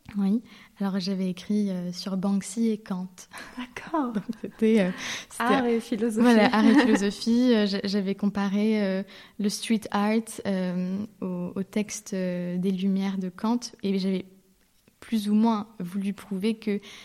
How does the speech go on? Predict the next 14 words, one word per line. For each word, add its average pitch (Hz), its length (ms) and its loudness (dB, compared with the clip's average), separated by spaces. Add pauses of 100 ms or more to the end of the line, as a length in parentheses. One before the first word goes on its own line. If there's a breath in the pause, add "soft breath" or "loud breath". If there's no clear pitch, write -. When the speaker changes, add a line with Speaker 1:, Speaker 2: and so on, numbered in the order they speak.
(260 loud breath)
Speaker 1:
comme 214 220 4
Banksy 202 340 2
nous 196 140 4
pousse 202 260 -8
à, 185 240 -4
à 185 80 -4
réfléchir, 190 640 -6 (160)
Kant 190 140 -6
fait - 180 -12
la - 20 -4
même 185 140 -6
chose. 202 180 -4
Et 190 220 -8
voilà. 185 160 -6